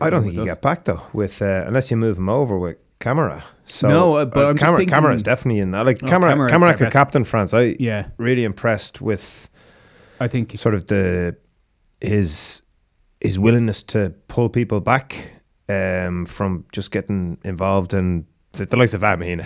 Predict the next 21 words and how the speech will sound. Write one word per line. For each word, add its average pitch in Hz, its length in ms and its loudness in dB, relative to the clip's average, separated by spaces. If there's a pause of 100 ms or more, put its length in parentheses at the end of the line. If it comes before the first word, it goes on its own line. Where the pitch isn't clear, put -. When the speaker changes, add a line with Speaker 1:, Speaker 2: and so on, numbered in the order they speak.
Speaker 1:
<laughs> - 40 -4
Speaker 2:
Yeah. 147 260 4
Speaker 1:
People, 151 460 2 (160)
Speaker 2:
Yeah. 113 100 -2
Speaker 1:
people 214 220 6
say. 117 420 2 (140)
Speaker 2:
People 135 260 -4
say. 104 460 -10
Speaker 1:
Uh, 110 320 2
Speaker 2:
People 135 160 2
who 123 60 -2
I 117 120 0
disagree 107 440 -6
with 101 180 -6
say. 160 580 4 (160)
Speaker 1:
<laughs> - 160 -20
People 156 300 4
like 110 200 0
Van 165 220 6
Machina. 117 320 0 (340)
Um, 107 760 2